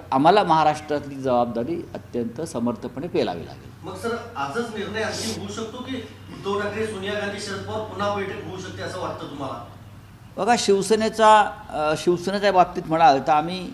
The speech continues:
Speaker 1: सातत्यानं तेवीस जागा लढत आलो महाराष्ट्रामध्ये, सगळ्यांना माहीत. आता कोणी काही म्हणत असलं तरी सत्य आहे अनेक वर्षाचं,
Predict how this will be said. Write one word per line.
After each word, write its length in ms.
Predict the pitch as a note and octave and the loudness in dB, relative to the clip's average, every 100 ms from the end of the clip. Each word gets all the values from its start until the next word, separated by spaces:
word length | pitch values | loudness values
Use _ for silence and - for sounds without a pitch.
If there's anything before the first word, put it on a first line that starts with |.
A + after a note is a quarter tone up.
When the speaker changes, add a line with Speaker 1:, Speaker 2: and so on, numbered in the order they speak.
| - | -12
Speaker 1:
सातत्यानं 640 | - C#3 E3+ D#3+ D#3+ D#3 D#3+ - | -4 -4 -2 -4 -2 -2 -2 -2
तेवीस 280 | C3 C#3+ B2 | -2 -2 0
जागा 240 | C3 C3 | 0 0
लढत 320 | C#3+ A#2+ B2 | 0 0 -2
आलो 200 | A#2 A2+ | -2 -2
महाराष्ट्रामध्ये, 720 | B2+ F#2 F2+ F2 - - E2 A#2 | -2 -4 -6 -14 -16 -16 -14 -4
सगळ्यांना 360 | D3 C3 B2 | 0 2 2
माहीत. 200 | G2 E2+ - - - - - - - - - - - - - | 0 -4 -12 -20 -20 -16 -14 -14 -16 -20 -20 -18 -16 -16 -10
आता 180 | - D3+ | -2 0
कोणी 300 | - C#3+ D#3+ | 2 0 4
काही 220 | D#3 D#3 | 6 6
म्हणत 340 | D#3 D3+ D3+ | 6 4 6
असलं 440 | D#3 C#3 C#3 B2 G2+ G#2 - - - - - - - - - - - - D3 | 4 4 2 2 0 -10 -20 -20 -20 -20 -20 -20 -20 -20 -20 -20 -20 -8 0
तरी 200 | E3 E3+ | 2 2
सत्य 380 | E3+ D#3+ - | 0 0 2
आहे 300 | F3 C#3+ C3+ - - - - - | 2 2 -4 -14 -20 -20 -16 -6
अनेक 280 | C3+ D3 D3 | -2 0 0
वर्षाचं, 460 | A#2+ C#3 B2 A#2+ | -2 -2 -4 -8